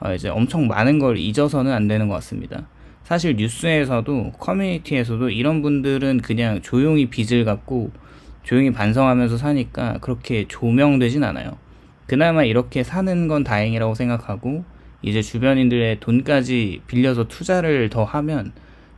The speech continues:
어, 정말 일어설 수가 없게 됩니다. 이백오십만 원의 월급은 사실 적다고 볼 수도 있겠지만 그래도 목돈을 만들면서 꾸준히 시간을 두고 불리면 충분히 노후 준비가 가능합니다.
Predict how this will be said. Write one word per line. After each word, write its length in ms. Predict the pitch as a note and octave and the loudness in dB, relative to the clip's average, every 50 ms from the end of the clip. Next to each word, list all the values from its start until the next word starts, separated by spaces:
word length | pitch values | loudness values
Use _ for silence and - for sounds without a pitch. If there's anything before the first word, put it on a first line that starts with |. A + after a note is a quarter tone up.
| - | -14
어, 80 | - - | -12 -8
정말 340 | - E3 G3+ A#3+ B2 G#2+ F2+ | -4 0 0 2 2 2 0
일어설 380 | G2 G#2 A#2 C3 C3 C3 C#3 A#2+ | 0 0 2 2 0 0 -2 -6
수가 260 | - - B2 A2+ F#2+ | -6 -6 -4 -2 -2
없게 300 | D2 D2+ - - B2 A2 | -4 -4 -4 -4 -4 -4
됩니다. 420 | G2+ F2+ D#2+ - - - - - - - - - - - - - - - - - - | -4 -4 -6 -8 -10 -12 -14 -14 -16 -18 -20 -20 -20 -20 -20 -20 -20 -20 -20 -10 -2
이백오십만 680 | G2+ B2 D3 E3 C#3+ B2 B2+ C3+ D#3+ E3+ E3 D#3+ D#3 D3+ | 2 4 6 6 6 4 4 2 2 2 4 4 4 6
원의 160 | D3 C#3+ C3 | 4 4 2
월급은 480 | G2+ G2 G2+ G#2+ G#2+ A#2 A2 A#2 A2 | 2 0 0 0 0 0 0 0 -2
사실 360 | G#2 C#3 D#3 - D3+ B2+ G2 - - - | -2 -4 -4 -4 -2 -4 -4 -6 -10 -16
적다고 640 | - - - G#2 G2 - - - D3+ D3 C#3 C3+ B2 | -10 -8 -8 -8 -8 -6 -4 -2 0 0 0 0 0
볼 140 | A#2 A2 G#2 | 0 -2 -4
수도 180 | - - A#2 A2 | -2 -2 -2 -2
있겠지만 720 | G2+ A2+ - A2+ - - F#2+ F#2+ G2+ A2 G#2 - - - | -2 -2 -4 -6 -6 -6 -8 -6 -6 -6 -6 -6 -8 -12
그래도 380 | - - B2 B2+ B2 A#2+ B2 A2+ | -8 -4 -2 0 0 0 0 0
목돈을 520 | G2+ G#2 G2+ - - - D#3 D#3 D#3 D3+ | 0 -2 -4 -4 -6 -4 -2 0 0 2
만들면서 800 | B2+ A#2 G2+ G#2 G#2+ A2+ A2 A2 G#2 G2+ G2+ - C3+ C#3+ D#3+ F3 E3+ - | 2 2 2 2 2 2 2 2 0 0 -2 -4 -6 -6 -6 -6 -8 -10
꾸준히 520 | - E3+ E3 F3 F#3+ F#3 F3 E3 D#3 C3 G#2 | -10 -6 -4 0 0 0 2 2 2 0 0
시간을 540 | - - F3+ F3 F3+ F3 E3+ E3 D#3+ D3+ A#2 | -2 -4 -4 -4 -2 0 0 2 0 0 0
두고 260 | - G#2 G2 G#2+ G2+ | -2 -2 -2 -2 -2
불리면 600 | - - G#2+ G2+ G#2 G2+ G#2 B2 C3 G#2+ G2 - - - - - - - - | -2 -2 -2 0 0 0 -2 -2 -4 -4 -8 -10 -14 -18 -20 -20 -20 -20 -20
충분히 440 | - - - F3 F3+ F3 F#3 F3+ D3 | -14 -6 -4 -2 -2 0 0 0 2
노후 220 | G#2+ G#2 A2 A#2+ A#2+ | 2 2 2 4 4
준비가 300 | B2+ B2 A#2+ A#2 A2 G#2 | 4 4 4 4 2 0
가능합니다. 640 | G#2+ G#2+ G2 G2+ G#2 B2+ C#3 C3 A#2 - - - | 0 -2 -4 -4 -2 -2 -2 -2 -4 -4 -6 -12